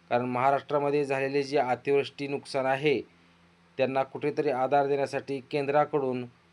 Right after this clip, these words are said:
पंधराशे सहासष्ट कोटी रुपयाचा निधी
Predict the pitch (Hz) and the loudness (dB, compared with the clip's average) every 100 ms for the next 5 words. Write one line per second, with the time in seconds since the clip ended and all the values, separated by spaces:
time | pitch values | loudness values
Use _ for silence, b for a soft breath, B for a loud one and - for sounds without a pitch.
0 | _ _ _ - 143 139 143 - 151 - | _ _ _ 0 2 4 2 0 -6 -2
1 | 135 - 147 - 147 135 139 127 135 131 | -4 -4 -8 -8 -8 -6 -4 0 0 0
2 | 135 131 127 139 131 | -4 -6 -6 -6 -8